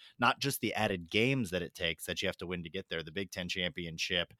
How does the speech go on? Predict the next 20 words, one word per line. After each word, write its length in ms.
uh, 200
the 100
college 480
football 360
semifinal, 920
but 340
the 100
fact 440
that 300
there's 240
a 60
lot 340
better 200
team. 280
I 120
think 240
the, 280
the 60
talent 500
is 360